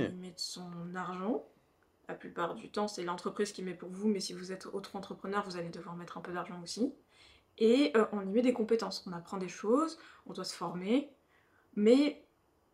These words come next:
bah, typiquement, euh, soit vous avez la contrepartie où vous êtes rémunéré parce que vous avez une suffisamment, euh, grosse chaîne pour, un,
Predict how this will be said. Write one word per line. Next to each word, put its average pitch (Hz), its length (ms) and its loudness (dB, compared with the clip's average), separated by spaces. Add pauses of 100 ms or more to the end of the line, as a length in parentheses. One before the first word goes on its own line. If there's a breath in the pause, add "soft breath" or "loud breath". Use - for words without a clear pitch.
(180)
bah, 196 160 -2
typiquement, 269 640 4
euh, 220 100 6
soit 254 340 4
vous 233 160 4
avez 202 160 8
la 208 140 4
contrepartie 220 840 2
où 233 80 2
vous 190 220 -6
êtes 180 100 -8
rémunéré 185 560 -4
parce 202 180 -4
que - 100 -12
vous 185 120 -10
avez 185 120 -6
une 180 100 -8
suffisamment, 190 720 -6
euh, 190 160 -8
grosse 190 340 -6
chaîne 214 340 4 (460 soft breath)
pour, 220 180 -2
un, 302 180 4